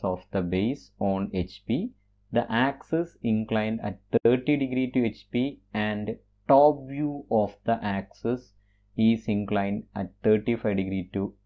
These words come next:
X Y line. Consider that apex is away from V P and is on the right side of the viewer. ഇവിടെ സോളിഡ് pentagonal pyramid ആണ്.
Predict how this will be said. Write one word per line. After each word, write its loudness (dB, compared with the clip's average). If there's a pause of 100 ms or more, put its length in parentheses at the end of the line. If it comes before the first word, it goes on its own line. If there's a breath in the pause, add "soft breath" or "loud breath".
(100)
X -6
Y 0
line. -6 (640)
Consider 0
that 0 (100)
apex -6
is 0 (460)
away 8
from 0
V 4
P -2
and -2
is -2
on -4 (420)
the 2 (120)
right 0 (100)
side 0
of -6 (100)
the 0
viewer. -6 (1080)
ഇവിടെ 4 (120)
സോളിഡ് 2
pentagonal 0
pyramid -2
ആണ്. -2